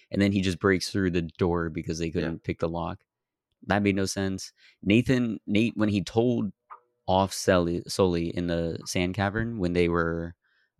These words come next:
Speaker 1: uh, they find out that it's salt and not gold there, and then he gets beat up by Chloe, and then, uh, Sully comes down. He's yelling at Sully for being like, "Wow, all you wanted me f-, was just to figure out what secrets I knew from Sam."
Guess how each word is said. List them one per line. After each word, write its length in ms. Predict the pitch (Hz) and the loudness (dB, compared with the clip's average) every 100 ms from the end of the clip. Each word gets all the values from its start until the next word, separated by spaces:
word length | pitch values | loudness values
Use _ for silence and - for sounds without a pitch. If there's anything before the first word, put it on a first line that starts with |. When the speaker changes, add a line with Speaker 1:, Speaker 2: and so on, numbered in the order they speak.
| - | 0
Speaker 1:
uh, 380 | 85 85 - - - - _ _ _ - - | 2 2 -2 -8 -12 -20 _ _ _ -20 -4
they 120 | - | -2
find 220 | - 87 | 0 0
out 120 | 87 82 | 0 0
that 100 | 85 | -4
it's 160 | - | -4
salt 280 | - 87 90 | -2 -2 -2
and 80 | 85 | -4
not 180 | 85 87 | -4 0
gold 220 | 87 87 | 0 0
there, 220 | 87 87 | 0 0
and 120 | 87 85 | -2 -2
then 60 | |
he 40 | 85 | -2
gets 160 | 85 - | -4 -6
beat 220 | - 87 | -6 0
up 180 | 87 87 _ _ _ | 0 -2 _ _ _
by 120 | 110 90 | -8 -4
Chloe, 380 | 87 87 85 - _ _ _ _ _ | 0 0 0 -6 _ _ _ _ _
and 80 | 90 | -2
then, 180 | 87 85 - - | 0 -2 -8 -10
uh, 240 | - 85 82 | -2 -2 -2
Sully 260 | - 87 87 | -2 -2 -2
comes 160 | 92 | -4
down. 320 | 87 101 104 - _ _ _ _ _ | -4 -6 -8 -14 _ _ _ _ _
He's 260 | - 110 87 | 2 4 6
yelling 400 | 85 101 117 101 | 6 6 6 4
at 220 | 90 - | 2 0
Sully 320 | - 95 85 | 0 2 2
for 140 | 85 85 | 2 -2
being 160 | 85 85 | -4 -4
like, 200 | 87 85 | -4 0
"Wow, 220 | 92 90 | 2 2
all 120 | 90 | 0
you 100 | 92 87 | 0 -2
wanted 200 | 90 87 | -4 -4
me 200 | 87 85 | -4 -6
f-, 140 | - _ _ | -8 _ _
was 280 | - 85 80 | -4 -2 -2
just 180 | - 90 | -6 -6
to 60 | 95 | -4
figure 200 | 87 85 | -2 0
out 220 | 85 82 _ _ - | 0 -2 _ _ -6
what 220 | 95 87 | -2 0
secrets 360 | - 92 95 92 | -2 -4 -4 -2
I 60 | |
knew 160 | 87 87 | -2 -2
from 200 | - 82 | -4 -8
Sam." 460 | - 85 87 110 | -6 -4 -4 -6